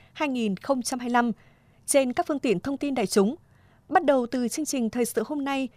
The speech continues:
Trung tâm Văn hóa và Truyền thông thành phố sẽ giới thiệu toàn văn dự thảo báo cáo chính trị Đại hội đại biểu Đảng bộ thành phố Thái Nguyên lần thứ mười tám,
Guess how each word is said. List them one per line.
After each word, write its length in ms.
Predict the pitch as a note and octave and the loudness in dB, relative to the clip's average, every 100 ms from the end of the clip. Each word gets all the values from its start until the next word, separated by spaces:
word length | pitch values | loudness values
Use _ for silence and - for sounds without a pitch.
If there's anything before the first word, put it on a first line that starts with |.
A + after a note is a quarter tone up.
| - - | -20 -4
Trung 160 | C#4+ | -4
tâm 220 | C4 C4+ | -2 -2
Văn 140 | B3 C4 | -2 -2
hóa 260 | A#3 G3+ A#3+ | -2 -2 -4
và 100 | D4 | -6
Truyền 180 | A#3+ A3 | -4 -4
thông 220 | B3+ C4+ | -4 -6
thành 160 | C4 G#3 | -4 -6
phố 320 | - G3+ A3+ | 2 2 2
sẽ 180 | - B3 | -2 -2
giới 140 | A#3+ | -2
thiệu 200 | B3 C#4+ | -2 -2
toàn 260 | - B3+ A3+ | -2 0 2
văn 260 | C4 C4+ B3 - - - | 4 2 0 -8 -20 -8
dự 200 | G#3+ C#4+ | -2 -2
thảo 200 | A3+ B3 | 0 -2
báo 180 | C#3 A#3 | 2 2
cáo 220 | B3 A3 | 2 -4
chính 160 | A3 A#3+ | -2 -4
trị 260 | - C4+ - | -2 -4 -4
Đại 140 | A3 B3 | -2 -2
hội 140 | A#3+ | 0
đại 140 | A3+ | 0
biểu 260 | G3+ A3+ F3+ - | 2 2 0 0
Đảng 240 | B3+ A3 | -2 2
bộ 160 | A3+ - | 0 0
thành 160 | B3 G#3+ | -2 -2
phố 160 | A3 | 2
Thái 140 | A3+ C4 | 2 0
Nguyên 340 | C#4+ C#4+ B3+ - | 0 0 0 -4
lần 240 | A#3 A3 | 0 0
thứ 140 | F#3+ A3 | 2 0
mười 120 | D4+ | 0
tám, 300 | - G3+ A3 | 2 2 2